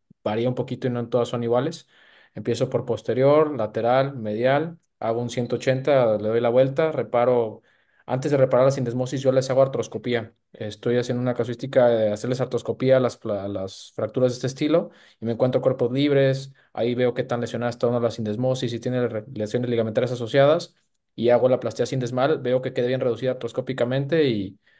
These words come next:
hago microfracturas o lo que tenga que hacer a, a las lesiones condrales o cuerpos libres, que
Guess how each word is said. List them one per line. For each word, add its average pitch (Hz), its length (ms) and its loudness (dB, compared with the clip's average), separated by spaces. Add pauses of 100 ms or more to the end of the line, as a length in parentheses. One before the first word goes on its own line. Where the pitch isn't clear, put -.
(180)
hago 117 240 2
microfracturas 123 720 2
o 120 40 0
lo 107 100 0
que 107 100 -6
tenga 117 180 -2
que - 80 -4
hacer 117 220 2
a, 107 260 2
a 104 140 -10
las 107 100 -2
lesiones 120 320 -4
condrales 117 360 0
o - 20 -10
cuerpos 120 240 -2
libres, 135 240 0
que 113 260 -2